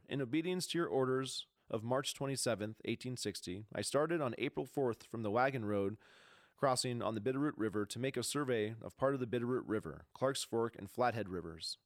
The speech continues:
I took with me one of the flat-bottom boats built at the ferry, about twelve feet long, two men and rations for thirty days.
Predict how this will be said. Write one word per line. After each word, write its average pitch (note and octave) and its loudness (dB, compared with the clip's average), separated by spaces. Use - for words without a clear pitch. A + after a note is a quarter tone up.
I B2 2
took F3 0
with E3+ 0
me E3+ -2
one B2 2
of E3 -2
the D#3+ -2
flat-bottom C3+ 2
boats - 0
built D3 0
at - -4
the - -4
ferry, E2+ -2
about - 0
twelve C#3+ 0
feet D#3+ -2
long, B2 0
two G3 0
men D#3 2
and A#2 0
rations C3 2
for A2 -4
thirty A#2 0
days. E2 -6